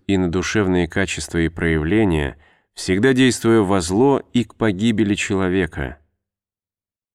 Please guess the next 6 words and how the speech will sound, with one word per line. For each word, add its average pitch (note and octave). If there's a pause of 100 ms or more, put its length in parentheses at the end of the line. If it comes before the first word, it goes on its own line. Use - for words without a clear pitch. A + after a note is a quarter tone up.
(200)
Так C#3+
как C3+
явные A#2
страсти G#2+
человек F#2+
видит, G2+